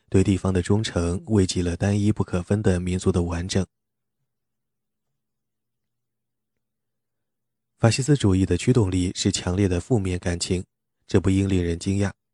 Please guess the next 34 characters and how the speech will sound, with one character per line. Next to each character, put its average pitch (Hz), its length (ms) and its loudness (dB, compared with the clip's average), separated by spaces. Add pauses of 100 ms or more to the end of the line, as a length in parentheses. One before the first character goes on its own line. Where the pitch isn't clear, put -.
(600)
在 131 120 4
不 127 100 2
同 98 180 -2
的 123 80 0
情 92 160 -4
况 90 180 -2
下， 85 300 -4 (200)
它 98 100 0
有 87 180 0
时 90 160 -2
像 90 160 -2
是 92 160 -2
左 87 160 -2
派 104 140 -2
运 92 180 0
动， 90 240 -2 (180)
有 104 120 4
时 113 220 4
又 120 100 4
貌 107 180 -4
似 98 160 -2
右 123 140 2
派 - 160 -4
运 90 180 -2
动， 90 180 -6 (520)
这 - 140 0
同 90 240 -4
样 107 200 2
不 95 80 -4
应 90 160 0
令 92 160 0
人 87 140 -4
惊 90 200 -2
讶。 87 120 -4